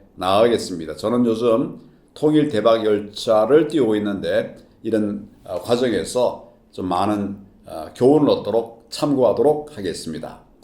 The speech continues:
나아가서 독일의 노동 개혁에 관한 의견도 나눴습니다.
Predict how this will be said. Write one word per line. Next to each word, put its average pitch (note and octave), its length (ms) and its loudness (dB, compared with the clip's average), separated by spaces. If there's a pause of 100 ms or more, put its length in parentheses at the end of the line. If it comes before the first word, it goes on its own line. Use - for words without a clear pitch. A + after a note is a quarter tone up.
(440)
나아가서 A#2+ 1040 2 (320)
독일의 D#3 580 4
노동 C#3+ 440 4
개혁에 A#2+ 460 4
관한 B2 360 0
의견도 B2 680 2
나눴습니다. G2+ 760 -6